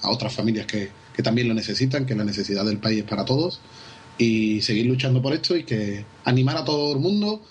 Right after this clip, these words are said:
profesional, no profesional, amateur, lo que sea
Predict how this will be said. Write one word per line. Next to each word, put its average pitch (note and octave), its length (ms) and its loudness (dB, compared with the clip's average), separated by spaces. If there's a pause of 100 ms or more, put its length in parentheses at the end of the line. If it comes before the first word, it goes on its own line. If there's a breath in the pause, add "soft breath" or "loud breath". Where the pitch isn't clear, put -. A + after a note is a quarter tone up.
(160 loud breath)
profesional, C3 540 0
no C3+ 180 0
profesional, A#2+ 560 -2
amateur, A2+ 420 -2
lo C3 360 0
que A2 180 -2
sea C#3+ 400 -2